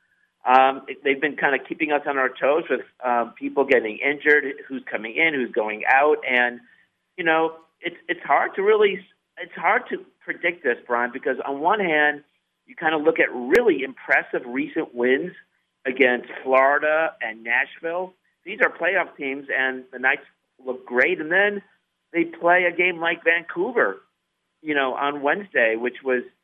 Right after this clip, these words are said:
you know, even, even DeBoer, the coach, had to admit the, the team just didn't show up to play and lacked energy. So it's, I mean, it's, uh, every game you just,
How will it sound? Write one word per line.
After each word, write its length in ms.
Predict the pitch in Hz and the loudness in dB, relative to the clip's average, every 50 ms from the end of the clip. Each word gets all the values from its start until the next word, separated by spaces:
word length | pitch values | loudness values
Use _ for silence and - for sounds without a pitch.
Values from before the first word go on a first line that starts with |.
| _ _ _ _ _ - | _ _ _ _ _ -2
you 80 | 147 | 0
know, 60 | 135 127 | 0 2
even, 420 | - 165 160 175 170 165 160 156 - _ - | 2 0 2 2 0 0 -4 -8 -12 _ -8
even 260 | 170 165 180 190 180 | -6 -4 -4 0 0
DeBoer, 460 | 175 156 - - 160 165 190 190 175 | 0 -2 0 0 2 4 4 4 4
the 80 | 143 123 | 2 -2
coach, 320 | - - 151 160 165 156 | -2 0 2 2 2 2
had 140 | - 139 127 | 2 2 2
to 220 | 123 120 117 117 113 113 | 2 2 0 -2 -4 -4
admit 380 | 117 120 117 113 107 - - _ _ _ | -6 -6 -4 -4 -4 -6 -8 _ _ _
the, 180 | 120 117 110 - - _ - - - | -12 -12 -12 -12 -14 _ -14 -8 -6
the 80 | 131 | -6
team 240 | - - 156 147 131 | -2 0 0 2 2
just 140 | 135 - - | 2 0 2
didn't 240 | - 135 127 123 - - - | 0 -2 -2 -2 -4 0 4
show 160 | 120 117 117 | 4 4 4
up 160 | 113 - - | 2 0 -6
to 80 | - 101 | -12 -10
play 400 | - - 123 120 117 110 113 110 | -2 2 4 4 4 4 2 0
and 160 | 107 107 107 - _ _ _ _ _ | -2 -4 -8 -16 _ _ _ _ _
lacked 320 | 113 117 113 117 120 - - | -2 0 0 0 -2 -4 -6
energy. 560 | 120 117 113 113 113 113 113 104 104 104 104 - | -4 -2 -2 -4 -2 -2 -2 -2 -2 -2 -2 2
So 320 | 131 113 110 107 107 - - - _ - _ _ _ _ _ _ _ _ _ - | 4 4 4 4 2 0 -6 -14 _ -20 _ _ _ _ _ _ _ _ _ -4
it's, 260 | - 196 - - - - | -2 -2 -2 -4 -4 -2
I 80 | - 170 | 0 2
mean, 200 | 160 165 170 196 | 2 2 2 2
it's, 280 | 226 220 - - - 214 | 2 0 -4 -4 0 2
uh, 340 | 214 202 196 196 190 185 190 - _ - - 196 196 - - | 2 4 4 2 2 0 -4 -8 _ -12 -12 -10 -10 -4 -2
every 240 | 180 202 220 - 330 | -2 -2 0 -2 -4
game 340 | 240 175 175 - 370 269 156 | -2 -2 -2 -2 -2 -4 -8
you 120 | 143 139 | -6 -4
just, 160 | 147 147 - | -4 -6 -6